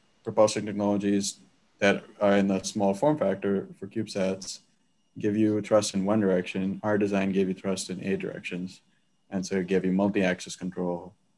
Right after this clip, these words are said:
that could help perform roll, yaw, and all of that, as well as,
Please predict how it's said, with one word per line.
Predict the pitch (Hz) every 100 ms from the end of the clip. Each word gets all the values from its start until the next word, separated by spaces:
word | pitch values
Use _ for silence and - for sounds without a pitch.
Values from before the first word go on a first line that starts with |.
| _ _ -
that | 92 92
could | 95 95
help | 98 95 -
perform | 98 - 95 95 92 - -
roll, | 101 107 110 110 107 - -
yaw, | 110 101 101
and | 98
all | 95 98
of | 95
that, | 95 92 - _ _ _ -
as | 98
well | 107 104
as, | 98 95 90 -